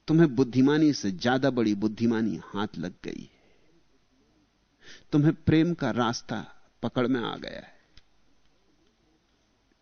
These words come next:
फिर किसी ने नजर चुराई है, जज्बे दिल तेरी दुहाई है, जिस तरह बाग में बहार आए, दिल में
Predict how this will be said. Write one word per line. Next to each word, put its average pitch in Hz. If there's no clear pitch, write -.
फिर 269
किसी 190
ने 180
नजर 120
चुराई 107
है, 101
जज्बे 147
दिल 185
तेरी 139
दुहाई 120
है, -
जिस 196
तरह 208
बाग 147
में 160
बहार 139
आए, 185
दिल 147
में 139